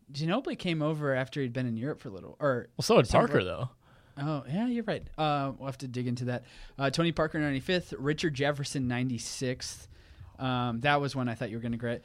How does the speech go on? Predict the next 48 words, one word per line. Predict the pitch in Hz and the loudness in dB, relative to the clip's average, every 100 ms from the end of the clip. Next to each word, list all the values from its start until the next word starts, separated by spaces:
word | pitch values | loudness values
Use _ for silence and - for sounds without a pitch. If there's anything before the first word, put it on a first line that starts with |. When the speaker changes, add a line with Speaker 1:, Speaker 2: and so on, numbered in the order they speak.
| - - - - | -14 -20 -18 -4
Speaker 1:
Just | 143 185 - | 0 0 4
out | 156 160 | 6 8
Speaker 2:
No, | |
Speaker 1:
of | 127 | 8
the | 151 | 10
Speaker 2:
I | |
can't | 143 | 10
even | 123 113 | 8 8
talk | |
Speaker 1:
one | 113 | 8
hundred. | 113 | 8
Speaker 2:
about | 110 | 6
Richard | 113 113 110 | 4 4 2
Jefferson | 107 - 117 | 2 0 -4
after | 117 113 | -4 -6
last | 104 - | -4 -4
night. | - 131 - - | -6 -8 -10 -16
Speaker 1:
Yeah, | 113 101 107 117 | -14 -12 -12 -10
just, | - 156 139 - | -2 -2 -2 -6
just | 135 165 170 | -2 0 4
out | 156 | 4
of | 147 | 4
the | |
one | 139 131 | 2 2
hundred. | 123 127 127 131 131 127 | 0 0 0 -2 -4 -4
Um, | 123 113 | -2 -2
technically | - 127 151 135 131 | -4 -4 -4 -2 -2
still | - - 143 | -2 -2 0
active. | 131 127 123 156 160 - - | 0 -4 -2 -4 -4 -14 -8
Elton | 135 139 139 | -4 -2 0
Brand | 127 147 127 117 | 2 2 2 -2
is | 120 | -4
one | 120 | -2
hundred | 117 123 117 | -2 -2 -4
and | 107 | -6
second. | - 110 - - - - - - - | -6 -8 -10 -20 -20 -20 -20 -8 -2
Speaker 2:
E | 127 | 0
B. | 120 127 170 - - - - | 6 10 10 8 -4 -10 -4
All | 127 | 2
right. | 104 160 | 6 6
Speaker 1:
So | 156 151 147 | 6 4 4
I'm, | 151 151 139 | 4 2 2
I'm | 156 143 | 2 4
doing | 180 233 | 4 4
some | 233 196 147 | 2 2 2
investigative | 139 156 - 156 160 147 | 2 0 0 0 0 0
reporting | 139 131 139 139 131 117 | -4 -4 -4 0 0 0
here, | 127 120 120 139 | -2 -2 -2 -4